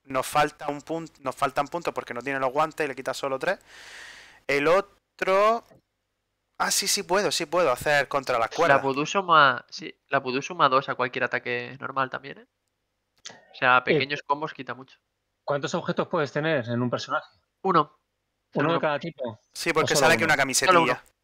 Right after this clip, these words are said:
Speaker 2: Sobre el
Speaker 1: Mira,
Speaker 2: personaje.
Speaker 1: pues te voy a hacer, eh, contra las cuerdas, que te quita ocho. Vamos a intentar matarte. ¿Puedo hacer más de un ataque?
Speaker 2: Sí, sí,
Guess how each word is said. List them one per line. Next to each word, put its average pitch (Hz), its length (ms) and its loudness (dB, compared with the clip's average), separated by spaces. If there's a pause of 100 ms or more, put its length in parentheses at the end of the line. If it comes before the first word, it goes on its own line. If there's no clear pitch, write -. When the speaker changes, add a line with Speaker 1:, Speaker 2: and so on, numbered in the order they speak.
Speaker 2:
Sobre 127 420 -6
el 135 40 -12 (580)
Speaker 1:
Mira, 147 220 4
Speaker 2:
personaje. 127 60 0
Speaker 1:
pues 139 360 2
te 156 100 2
voy 165 100 4
a 185 40 4
hacer, 196 400 4 (500)
eh, 143 880 2
contra 139 300 0
las 127 140 4
cuerdas, 101 320 0 (200)
que 139 120 -2
te 139 220 0
quita 123 260 -4
ocho. - 300 -6 (260)
Vamos 139 140 -2
a 147 40 -2
intentar 127 300 -4
matarte. 104 500 -12 (1000)
¿Puedo - 100 2
hacer 233 180 2
más 214 180 4
de 196 60 0
un 196 80 2
ataque? - 400 0 (720)
Speaker 2:
Sí, - 180 -14
sí, 165 220 -14